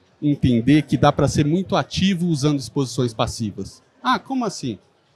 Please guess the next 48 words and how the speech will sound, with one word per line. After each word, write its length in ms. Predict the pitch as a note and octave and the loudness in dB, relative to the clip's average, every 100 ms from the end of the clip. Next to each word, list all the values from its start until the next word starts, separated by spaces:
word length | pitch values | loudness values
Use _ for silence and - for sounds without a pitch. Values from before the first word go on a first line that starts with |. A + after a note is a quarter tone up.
| _ | _
Bom, 320 | - F3 A#2+ - | -2 0 0 -4
eu 120 | E3+ F3 | -4 0
tô 560 | F#3+ G3 G3+ F#3+ E3+ - | 6 6 6 2 -2 -4
bullish 380 | C3+ A3 G#3 | 2 4 2
pra 260 | - F3 C3+ | 0 2 4
equities, 420 | C3 A#2 - A2 | 4 0 -2 -6
eu 100 | B2+ | -2
acho 180 | D3 D#3 | -2 -2
que 80 | C3 | -4
vai 180 | C3 C#3 | 0 0
andar 400 | B2 A#2 B2+ G#2+ | 0 0 0 -2
e 60 | |
tal, 180 | F#2 G#2+ | -2 -2
mas 160 | B2 D#3 | 0 0
eu 80 | |
acho 160 | A#3 B3 | -2 -2
que 80 | B3 | -2
não 140 | A3+ | -2
vão 140 | F#3+ G3+ | 0 -2
andar 260 | E3+ F#3 | -2 -4
todos 260 | F#3 F3+ E3+ | -2 -4 -2
os 120 | E3+ | -2
papéis 400 | F3 D3 D#3 D3 | 0 2 0 -2
da 80 | C#3+ | -4
mesma 260 | C#3+ D3 | -4 -4
forma. 400 | B2+ B2 A2+ G#2 G2 _ _ _ _ _ | -4 0 0 0 -10 _ _ _ _ _
Eu 140 | D3+ E3+ | -4 -2
acho 220 | G#3 A3 | -2 -6
a 20 | |
ideia 400 | G3 D#3 G3 G#3 | -4 -2 0 0
de 100 | F3+ | -2
que 80 | G#3 | -2
o 60 | |
investidor 560 | F#3+ E3+ E3+ E3+ D3+ D#3 | -2 0 0 0 2 2
leigo 380 | C#3 D3 C3 A2+ | 2 -2 -4 -8
sente 520 | - D3 D3+ B2+ - | -6 -2 -2 -2 -4
e 240 | A2+ B2 | -2 0
analise 560 | B2+ C3+ C#3 C3 D3+ D#3+ | 0 2 0 0 -2 -4
o 40 | |
balanço 400 | E3 D#3 C#3+ C#3+ | -2 0 0 -2
de 80 | C3+ | 2
uma 80 | C#3+ | 2
empresa 420 | A#2+ C3+ E3 F3+ | 4 4 4 4
uma, 100 | F#3+ | 2
de 160 | C#3 C#3+ | 2 4
uma 120 | F3 | 6
ambição 600 | F3 E3+ E3 - D3+ F#3 | 4 2 -6 -2 0 2
impressionante. 800 | G3+ G3+ F#3+ G#3 C#3 A#2 - | 0 -2 0 0 2 0 -4